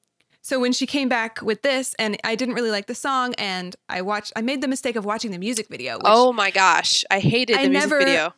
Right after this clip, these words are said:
Speaker 1: Yeah, I hated the music video. I don't typically like music videos anyway, so I don't know why I tortured myself. And that was the first time I had heard the song either, and I was just like, "All right, this is cringe. I'm out."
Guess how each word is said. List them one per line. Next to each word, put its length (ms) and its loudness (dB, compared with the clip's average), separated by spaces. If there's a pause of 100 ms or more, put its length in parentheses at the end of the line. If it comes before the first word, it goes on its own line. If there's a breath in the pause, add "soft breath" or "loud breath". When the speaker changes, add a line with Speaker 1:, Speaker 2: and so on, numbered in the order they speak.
(220)
Speaker 1:
Yeah, 380 2
I 140 4
hated 320 4
the 60 0
music 240 0
video. 280 0
I 100 0
don't 320 -2 (240)
typically 400 -2
like 220 -2
music 260 -2
videos 400 -4
anyway, 480 -6
so 120 -8
I 80 -2
don't 80 -2
know 80 -2
why 160 -2
I 40 -4
tortured 340 -6
myself. 400 -6 (300)
And 140 -2
that 100 -2
was 140 -2
the 80 -4
first 260 -4
time 180 -2
I 80 -2
had 100 -4
heard 200 -4
the 60 -12
song 260 -4
either, 420 -4
and 200 -6
I 60 -6
was 120 -10
just 160 -14
like, 240 -12 (100)
"All 120 -6
right, 280 -8 (720)
this 200 -6
is 100 -14
cringe. 500 -10
I'm 160 -10
out." 260 -8